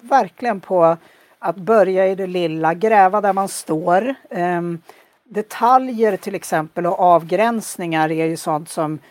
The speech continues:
som kickar igång. Eh, man kan ta liksom en, en, ja, inte vet jag, ta en specifik liten minimal utmaning som finns. Vad gör vi? Kaffet är alltid slut eller vad som helst. Alltså någonting som skapar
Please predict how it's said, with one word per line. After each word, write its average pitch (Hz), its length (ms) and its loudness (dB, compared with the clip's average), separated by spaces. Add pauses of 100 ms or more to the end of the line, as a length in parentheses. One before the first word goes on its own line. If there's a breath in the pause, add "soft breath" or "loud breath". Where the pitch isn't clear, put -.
(140)
som 160 180 -12
kickar 165 320 -6
igång. 165 560 -2 (280 soft breath)
Eh, 165 420 2
man 190 140 -4
kan 208 140 -2
ta 220 260 4
liksom 190 300 -2
en, 175 220 -4
en, 165 460 -2 (500 soft breath)
ja, 196 240 -6
inte 233 160 -12
vet 208 140 -10
jag, 247 200 -2
ta 220 140 0
en 285 100 -2
specifik - 560 -8
liten 226 500 -4
minimal 247 580 0
utmaning 226 800 0
som 165 200 -6
finns. 165 580 -8
Vad 262 180 2
gör 240 180 6
vi? 180 100 -4
Kaffet 202 440 -8
är 190 60 0
alltid 170 220 -6
slut 160 340 -6
eller 160 120 -6
vad 156 180 -4
som 170 100 -8
helst. 151 240 -6
Alltså 196 160 -6
någonting 254 460 0
som 190 140 -8
skapar 180 440 2